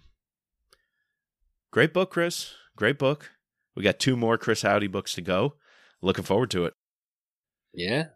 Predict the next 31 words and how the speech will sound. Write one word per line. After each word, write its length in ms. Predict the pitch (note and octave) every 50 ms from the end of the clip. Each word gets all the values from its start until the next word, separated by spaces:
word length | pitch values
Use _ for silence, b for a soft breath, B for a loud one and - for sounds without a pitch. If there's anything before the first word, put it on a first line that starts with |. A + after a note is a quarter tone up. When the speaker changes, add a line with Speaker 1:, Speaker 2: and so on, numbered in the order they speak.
| _ -
Speaker 2:
Yeah. 280 | - B2 C#3+ B2 G2+ -
So 120 | - B2
you, 200 | A#2 B2 C3 B2
you, 160 | - A#2 A#2+ - -
I 160 | - A2+ C3
ended 200 | C#3+ C#3+ C#3+ C#3+
up 20 | C3+
giving 220 | C#3+ C3 C#3 C3+
it 120 | C3+ B2+ -
thirty-nine. 520 | B2+ B2 B2 B2 A2 G2 F#2+ G2+ C3 D#3 - _ _ -
We 140 | A2+ B2+
did 120 | D3+ F#3+ G#3+
a 140 | A#3+ A#3+ A3
little 160 | G#3 F#3 D#3
flip-flop 500 | - - E3 G3 - - D3+ A2 G2 F#2
from 120 | - F#2+ F#2
Deep 160 | G2 A2 G#2+
State. 380 | - - A#2 A#2+ D#3 C3+ - - _ _ _ _ _ _ _
Speaker 1:
We 200 | - B2 A#2 G#2
did. 460 | F#2 G#2+ A#2 D#3+ B3+ E4+ D4+ - F#2 - _ _ - - - _ _ _ _ _ _ _ _ _ -
I 120 | F#2+ G2
got 200 | G2 A2 A2 -
the 100 | - A2+
thirty-five 840 | - - - - - A#2 A2 A2 A2 A2+ G#2+ - G#2 G2+ G#2+ G#2+ A2+
and 80 | A2
a 40 | G#2+
half. 340 | A#2 C#3 D3 A#2+ - - - b b b b b b b b b _ _ _ _ _ _ - _
Speaker 2:
Yeah. 280 | - A2+ C#3+ D#3 C#3 A2 - _ _ _ _ _ _ _ _ _ _ -
All 140 | B2 C#3+
right. 160 | C#3 B2 C3 -
So 240 | - B2 A#2 A2+